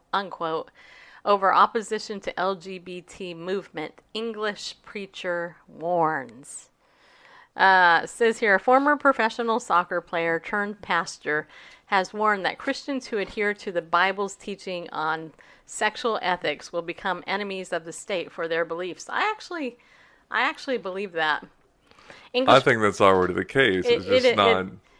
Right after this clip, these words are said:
Speaker 1: it, it, it says here, English-born pastor Gavin Peacock of Calgary Grace Church in Canada gave remarks on Saturday at a conference at the London-based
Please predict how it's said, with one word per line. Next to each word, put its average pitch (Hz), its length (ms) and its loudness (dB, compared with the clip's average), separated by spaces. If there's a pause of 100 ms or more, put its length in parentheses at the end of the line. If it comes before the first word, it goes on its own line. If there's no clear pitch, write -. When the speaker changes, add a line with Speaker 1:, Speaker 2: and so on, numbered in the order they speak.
(220)
Speaker 1:
it, 233 120 0
it, 220 220 2
it 202 140 -4
says 254 220 -2
here, 247 140 2
English-born 277 600 0
pastor 233 420 0
Gavin 202 400 2
Peacock 196 540 -4
of 165 180 -8
Calgary 208 560 -2
Grace 185 560 -6
Church 175 380 -4
in 156 160 -12
Canada 165 580 0 (420)
gave 214 220 0
remarks 202 480 4
on 175 180 -4
Saturday 196 540 4
at 156 160 2
a 165 40 -4
conference 196 520 -4
at - 180 -8
the 165 100 -8
London-based 175 1000 -8